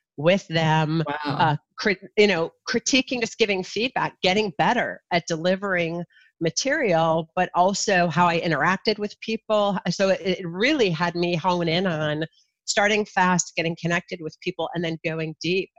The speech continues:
Speaker 1: And, you know, this, being able to hear what people are saying. And I'm a stand-up comedian, so I videotape myself and I watch, I go, "Oh,
Speaker 2: Hmm.
Speaker 1: wow, that so wasn't funny." Or, or you, you, I will beat myself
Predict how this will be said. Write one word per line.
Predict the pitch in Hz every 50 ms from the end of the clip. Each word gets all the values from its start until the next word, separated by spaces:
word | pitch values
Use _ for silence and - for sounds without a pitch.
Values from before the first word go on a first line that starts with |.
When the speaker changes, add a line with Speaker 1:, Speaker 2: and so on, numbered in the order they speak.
| - 170
Speaker 1:
And, | 160 185 190
you | 226 247
know, | 185 151 147
this, | 156 165 165 - - -
being | 190 196
able | 190 175 165
to | 170
hear | 160 - - - 190 185 175 170 165 160 - _ _ _ _ _ _ _ _ _ -
what | 170 165 - _ -
people | 196 185 - 165 170 165 -
are | 170 160 160 160 151 156 - _ _ _ _ -
saying. | - - 254 247 220 190 185 - -
And | 208 208 220 226
I'm | 208 190
a |
stand-up | 175 - - 208 190 180 165 _
comedian, | - - 196 208 240 208 190 156 143 151 156 185 196 _ _ _ _ -
so | - - 202 180 180
I | - 170 170
videotape | 160 160 185 190 190 180 165 165 - - 185 180 135
myself | 151 165 160 - - 165 165 165 160 - - 147
and | 165 160
I | 156 160
watch, | 165 160 160 160 160 170 170 - - - - - - _ _ _ - -
I | 180 180
go, | 196 185 175 180 165 185
"Oh, | 202 208
Speaker 2:
Hmm. | -
Speaker 1:
wow, | 190 185 190 190 170 160 160
that | 165 160 185 196 170 - -
so | - - - - - - 180 180 214 233
wasn't | 226 190 160 165 160 165 165 170 - -
funny." | - 170 165 170 175 175 170 -
Or, | 196 233 285 285 240 208 185 180 165 _ _ _ -
or | 196 202 247 262 277 294 269 247
you, | 226 196 226 214 -
you, | - 226 233 214 - _ - 175
I | 170 185 196
will | 175 190 185 170 -
beat | 208 220 -
myself | 175 170 165 - 180 170